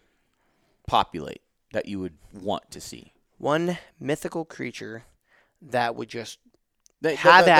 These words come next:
Speaker 2: at
Speaker 1: would,
Speaker 2: it
Speaker 1: that
Speaker 2: and
Speaker 1: would,
Speaker 2: it would
Speaker 1: that would have a
Speaker 2: strive.
Speaker 1: population that
Speaker 2: Go
Speaker 1: would,
Speaker 2: around. Hmm.
Speaker 1: you know,
Speaker 2: Interesting.
Speaker 1: reproduce.
Speaker 2: Yeah, yeah, yeah,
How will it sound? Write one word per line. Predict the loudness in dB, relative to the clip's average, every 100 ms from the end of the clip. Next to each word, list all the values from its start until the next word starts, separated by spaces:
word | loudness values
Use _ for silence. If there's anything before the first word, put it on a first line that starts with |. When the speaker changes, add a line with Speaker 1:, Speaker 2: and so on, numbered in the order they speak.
| 8
Speaker 2:
at | 8
Speaker 1:
would, |
Speaker 2:
it | 4
Speaker 1:
that |
Speaker 2:
and | 4
Speaker 1:
would, | 4
Speaker 2:
it | 2
would | 2
Speaker 1:
that | 4
would | 4 4
have | 4
a | 2
Speaker 2:
strive. | 2
Speaker 1:
population | -2 -2 -2 -2 -2 -6 -8 -6
that | -4
Speaker 2:
Go | -4
Speaker 1:
would, | -6
Speaker 2:
around. | -8 -8 -8 -12 -14
Hmm. | -12 -12 -14 -20 -20 -20 -12
Speaker 1:
you | -10
know, | -8
Speaker 2:
Interesting. | -10 -14 -14 -18 -20 _
Speaker 1:
reproduce. | -10 -8 -6 -4 -6 -10 -16 -12
Speaker 2:
Yeah, | -10
yeah, | -8 -8 -8
yeah, | -10 -14